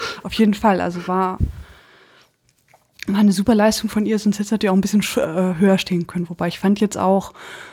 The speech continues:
also insgesamt war die, war die, ähm, Defensive auch schon halbwegs stabil, muss man ganz klar sagen.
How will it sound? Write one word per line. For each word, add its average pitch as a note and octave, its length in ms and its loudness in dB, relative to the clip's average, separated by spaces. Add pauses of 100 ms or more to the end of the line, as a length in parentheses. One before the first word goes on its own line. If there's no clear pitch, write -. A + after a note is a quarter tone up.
(100)
also F#3 180 0
insgesamt G3+ 520 4
war G3 140 4
die, F#3 420 -4
war F3+ 140 0
die, F3+ 220 0
ähm, E3 720 -6
Defensive G#3+ 760 4
auch F#3+ 120 4
schon F#3+ 760 0
halbwegs F#3+ 380 2
stabil, F3 400 -6
muss E3 220 -8
man D#3+ 120 -12
ganz E3 200 -14
klar D#3+ 220 -12
sagen. E3+ 320 -14